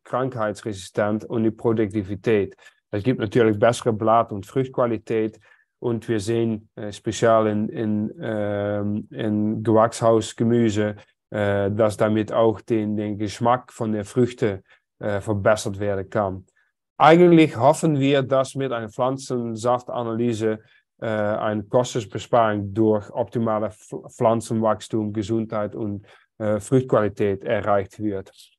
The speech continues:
Äh, mein-, manchmal sehen wir eine Pflanzensaftanalyse auch wie eine Versicherung. Es kostet natürlich Geld, aber wenn man damit Problemen, äh, vorkommen kann, dann, äh, ja, dann ist das, das, was man zahlt für eine Analyse, natürlich nichts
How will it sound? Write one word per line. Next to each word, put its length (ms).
Äh, 460
mein-, 380
manchmal 380
sehen 260
wir 180
eine 220
Pflanzensaftanalyse 1500
auch 260
wie 120
eine 220
Versicherung. 720
Es 240
kostet 340
natürlich 560
Geld, 380
aber 420
wenn 160
man 140
damit 320
Problemen, 720
äh, 160
vorkommen 500
kann, 380
dann, 600
äh, 680
ja, 180
dann 180
ist 220
das, 200
das, 260
was 160
man 320
zahlt 340
für 160
eine 160
Analyse, 460
natürlich 600
nichts 400